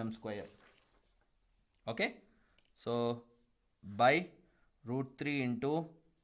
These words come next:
one point two five. So now what is the value? Calculate this value. This value is two sixty-five point one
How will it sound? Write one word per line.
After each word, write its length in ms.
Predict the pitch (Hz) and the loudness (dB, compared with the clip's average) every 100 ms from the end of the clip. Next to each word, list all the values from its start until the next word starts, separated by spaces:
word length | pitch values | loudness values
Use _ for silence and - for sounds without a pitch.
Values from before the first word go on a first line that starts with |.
| 113 | 0
one 120 | 127 123 | 2 0
point 320 | 127 127 127 117 113 | -2 -2 -4 -6 -6
two 120 | 107 107 | -6 -6
five. 180 | - - _ _ _ _ _ _ _ _ _ _ _ | -12 -12 _ _ _ _ _ _ _ _ _ _ _
So 100 | 110 117 | -4 2
now 100 | 143 151 - 120 | 2 2 -4 -4
what 120 | 123 | -2
is 80 | 143 151 | -2 0
the 60 | 139 | 4
value? 260 | 139 156 202 - - _ _ _ _ _ _ _ _ _ _ _ _ _ _ _ _ _ _ _ _ _ _ _ _ _ - | 4 2 -4 -8 -20 _ _ _ _ _ _ _ _ _ _ _ _ _ _ _ _ _ _ _ _ _ _ _ _ _ 0
Calculate 420 | 123 139 147 139 139 | 2 2 -2 -4 -6
this 100 | - 135 | 2 4
value. 240 | 147 202 - - - | 4 -2 -4 -14 -10
This 120 | 127 131 | -4 4
value 240 | 127 139 147 208 | 4 4 2 2
is 80 | 233 - - _ _ _ _ _ _ _ _ | 0 -8 -20 _ _ _ _ _ _ _ _
two 400 | 147 156 165 170 165 | -2 0 0 0 -6
sixty-five 960 | 139 - - - 147 147 - 135 131 139 135 | -14 -16 -16 -10 -8 -8 -4 2 2 0 -2
point 320 | 123 127 127 117 | 0 0 -2 2
one 120 | 120 | 2